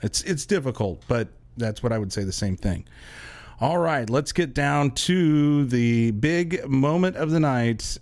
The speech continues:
And again, after seeing the way that everything went, I did not know how things were gonna end.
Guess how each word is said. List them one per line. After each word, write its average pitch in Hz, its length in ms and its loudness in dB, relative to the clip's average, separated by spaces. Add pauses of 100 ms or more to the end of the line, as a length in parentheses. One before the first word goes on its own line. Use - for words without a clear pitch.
And 120 460 2
again, 131 440 0
after 120 220 -2
seeing 151 640 0
the 127 100 0
way 127 380 2
that 120 140 0
everything 131 580 0
went, 131 500 0 (680)
I 107 260 -6 (460)
did 131 220 4
not 139 260 2
know 107 360 4
how 104 220 2
things 107 340 2
were 104 140 2
gonna 101 240 2
end. 110 540 0